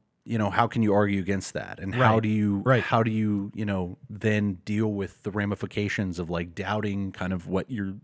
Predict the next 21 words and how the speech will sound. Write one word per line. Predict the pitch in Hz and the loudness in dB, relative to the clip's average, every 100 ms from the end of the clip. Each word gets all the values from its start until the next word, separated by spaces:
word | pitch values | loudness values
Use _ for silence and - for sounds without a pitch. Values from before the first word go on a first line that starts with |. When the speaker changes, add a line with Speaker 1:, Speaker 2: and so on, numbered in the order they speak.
| 110 - | -10 -8
Speaker 1:
ho-, | - | -6
what | 110 107 - | -2 0 0
you're | |
feeling | 110 - 110 107 98 | -4 0 2 2 2
and | 87 | 0
the | 90 | -2
things | - 104 95 | -2 -4 -2
that | |
you're | 80 | -6
going | 90 95 104 101 | -6 -4 -4 -4
through | - 90 85 | -2 -2 -2
and | 85 - - - - | -6 -10 -20 -20 -4
all | - 101 98 | 6 8 8
of | 85 | 4
this | 95 - | 2 2
when | 98 92 90 _ _ _ _ _ - | 0 0 -2 _ _ _ _ _ -4
you | 101 | 2
have | 104 107 92 | 4 4 2
people | 117 107 110 92 | -4 -2 0 2
that | 92 - | 0 -2
you, | 92 92 90 90 85 | -2 0 0 0 -4